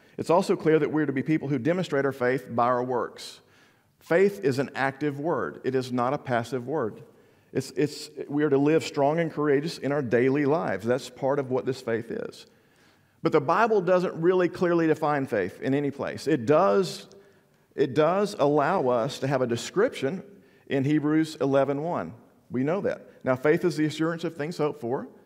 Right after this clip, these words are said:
the evidence of things not seen. So if we're to be people of faith, and we're called to live in this faith and to develop this faith, and we understand that faith is the assurance of things hoped for, but the evidence of things not seen,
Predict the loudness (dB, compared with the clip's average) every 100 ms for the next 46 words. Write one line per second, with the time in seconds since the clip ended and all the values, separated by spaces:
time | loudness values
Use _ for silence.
0 | _ -8 -2 0 0 -2 -4 -4 -4 -4
1 | -4 -6 -6 -10 -10 -10 -14 -20 _ _
2 | _ _ _ _ -2 4 4 4 0 -4
3 | 0 0 2 2 0 0 0 2 -2 0
4 | 2 2 0 -6 -20 -20 -20 -18 -2 0
5 | 4 2 2 0 2 4 4 6 4 4
6 | 0 -2 0 2 2 0 -2 0 4 4
7 | 2 -2 -2 0 0 -2 -14 -12 -4 -2
8 | 0 0 0 -2 -2 -4 -4 -2 0 0
9 | -2 -2 -4 -4 -6 -6 -6 -6 -4 -4
10 | -4 -4 -4 -4 0 0 0 -4 -6 -6
11 | -6 -6 -6 -6 -6 -6 -8